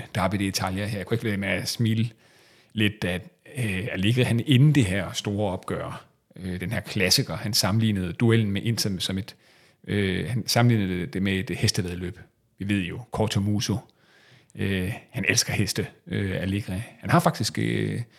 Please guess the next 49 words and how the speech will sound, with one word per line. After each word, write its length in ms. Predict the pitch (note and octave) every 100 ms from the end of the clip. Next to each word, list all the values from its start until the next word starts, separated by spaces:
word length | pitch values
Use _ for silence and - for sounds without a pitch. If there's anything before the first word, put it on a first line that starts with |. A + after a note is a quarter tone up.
| _ _ -
flere 200 | C3+ B2+
heste. 300 | C#3+ D3+ G#2+
Han 100 | A#2
har 120 | C3
nogle 180 | A#2+ G2+
andele 300 | C3 A#2+ A2+
i 40 |
nogle 280 | G2+ A#2 G#2
af 220 | - -
de 200 | F#2+ -
allerbedste 720 | - B2 G#2 - G2+ F#2+ F2+ -
heste 260 | B2 -
i 80 | G2+
Italien. 400 | F#2+ A#2 G2+ F2 G#2+
En, 120 | G#2
der 60 |
hedder, 240 | A2 G2+ F#2 - - _ _ _
øh, 100 | F#2+
Lydicus, 800 | F#2 G#2 C3+ D3 - G#2 - - _ _ _ _ _ _ _ _ -
øh, 340 | G2 F#2+ F2+
fandt 200 | - A#2+
jeg 80 | A2+
ud 80 | A2
af, 220 | G2 D#2+
som 180 | - G#2+
lige 220 | A2 B2
her 200 | A#2+ A#2
i 160 | F#2 F#2
november 320 | G#2+ C3+ F#2
vandt 160 | A2
et 60 | A#2+
stort, 400 | - - E3 -
stort 260 | - G#2+ -
løb 240 | A2 A2
i, 220 | - - G2
øh, 260 | F#2 - -
i 80 | F#2+
Rom. 260 | G2+ B2 - - _ -
Øh, 280 | A2 - - F#2
så 220 | - G2 F#2+ - -
han 140 | B2 B2
elsker 280 | G#2+ A2 G#2+
heste, 280 | - G2+ G#2
nærmest 240 | G2 B2+
mere 160 | A2+ A#2+
end 80 | G#2
fodbold, 300 | F2+ - -
tror 140 | -
jeg, 100 | A#2+